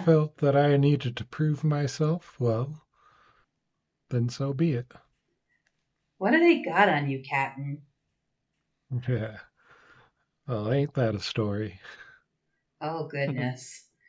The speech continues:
Speaker 2: <laughs> At some point, we're gonna have to secure some more brandy, and I would love to hear it. 'Cause I s-, <laughs> I suspect it could go on at least as long as the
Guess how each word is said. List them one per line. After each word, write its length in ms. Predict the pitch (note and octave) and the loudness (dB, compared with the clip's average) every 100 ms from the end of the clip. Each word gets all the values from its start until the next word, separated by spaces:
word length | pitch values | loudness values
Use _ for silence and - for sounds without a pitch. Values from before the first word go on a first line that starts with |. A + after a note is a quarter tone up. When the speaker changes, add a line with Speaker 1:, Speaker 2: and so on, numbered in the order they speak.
| _ _ | _ _
Speaker 2:
<laughs> 560 | _ - _ - - - | _ -20 _ -20 -16 0
At 180 | G3 F#3+ | 0 0
some 300 | C#4 D4 D4+ | 2 2 4
point, 240 | A3+ F3+ | 2 2
we're 120 | G3+ | 2
gonna 180 | A3+ G#3+ | 2 4
have 120 | F#3+ | 2
to 100 | F#3 | 0
secure 400 | F3+ - - F#3+ | -10 -12 -2 0
some 240 | F#3 - E3+ | 2 -2 -2
more 180 | D#3+ D3+ | -2 -2
brandy, 540 | D#3 E3 D#3+ C#3 C3+ | -2 0 0 0 -2
and 100 | C#3 | -2
I 100 | E3 | 0
would 180 | D#3 C#3+ | -2 -2
love 400 | C#3+ D3 D3 - | -2 0 -2 -4
to 60 | - - | -18 -10
hear 240 | D#3+ C3+ | -4 -2
it. 240 | B2 - - _ _ - | -2 -6 -10 _ _ -14
'Cause 100 | D3 | -6
I 200 | E3 G3+ | 0 4
s-, 220 | A#3+ - | 4 2
<laughs> 80 | D3 | 2
I 160 | D4 - | 4 4
suspect 640 | - C#4 C#4 - A#3 A#3 | 2 -4 -2 4 4 4
it 160 | G#3 - | 2 2
could 140 | F#3+ F#3+ | 0 2
go 140 | F3+ | 4
on 200 | F3 E3+ | 6 4
at 140 | D#3 - | 0 -6
least 540 | E3 F#3 G3+ G#3+ - | -4 0 0 -2 -2
as 200 | F#3 E3 | -2 -2
long 580 | D3+ D#3 D#3+ G3+ A3 A#3+ - - _ | -4 -4 -2 -6 -6 -8 -8 -20 _
as 240 | D#3+ D#3+ - | -10 -10 -6
the 160 | E3+ | -8